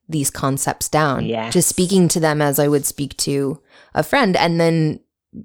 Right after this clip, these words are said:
Speaker 1: being able to be in dialogue when something comes up where they don't understand. I also
Speaker 2: Yes.
Speaker 1: know I, I was going somewhere, and then I went in a different direction, and I didn't pick up the thing, and I forgot where I was originally going. And I, I mean,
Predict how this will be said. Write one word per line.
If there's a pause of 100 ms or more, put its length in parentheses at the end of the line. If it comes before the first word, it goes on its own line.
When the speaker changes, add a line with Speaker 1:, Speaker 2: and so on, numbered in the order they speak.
(520)
Speaker 1:
being
able
to
be
in
dialogue
when
something
comes
up
where
they
don't
understand. (600)
I
also
Speaker 2:
Yes.
Speaker 1:
know
I, (320)
I
was
going
somewhere,
and
then
I
went
in
a
different
direction,
and
I
didn't
pick
up
the
thing,
and
I
forgot
where
I
was
originally
going.
And (120)
I, (100)
I
mean,